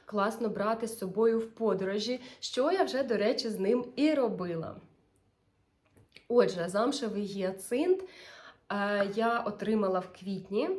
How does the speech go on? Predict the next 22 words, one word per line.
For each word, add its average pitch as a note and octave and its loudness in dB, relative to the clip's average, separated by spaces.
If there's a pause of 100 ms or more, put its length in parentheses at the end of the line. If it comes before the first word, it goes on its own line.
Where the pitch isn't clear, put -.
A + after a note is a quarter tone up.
(1800)
Е, A3 0
він B3+ 0
мені A3 4
дуже G#3+ -2
подобається, C#4+ 2 (280)
він A#3+ 0
мені A3 2
пахне G#3+ -2
дуже G#3 -4
натуралістичним G#3 -4
гіацинтом, G3+ -2 (640)
е, F#3+ -2
з F#3+ -6
таким A3+ -2
легким A3 -2
натяком G3+ -2
на F#3+ -2
замшевість. F#3+ -6 (1300)
Е, G#3 2
і A#3+ -2
також C4+ -2
пахне A3 0